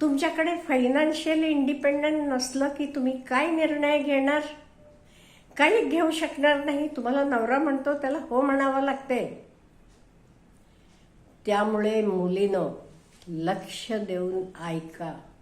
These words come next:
आता तुम्हाला वाटते अभ्यास नको,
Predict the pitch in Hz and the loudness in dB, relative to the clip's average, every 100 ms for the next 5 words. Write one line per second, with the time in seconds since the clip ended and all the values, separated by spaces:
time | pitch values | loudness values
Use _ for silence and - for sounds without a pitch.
0 | - - - - - - - 185 - 190 | -20 -20 -20 -20 -20 -20 -10 -6 -4 -2
1 | 190 185 196 190 190 190 - 208 185 185 | -2 0 2 4 2 0 -2 0 0 -2
2 | 156 185 180 - 185 180 226 214 160 - | -4 -4 -4 -2 -2 0 2 2 0 -6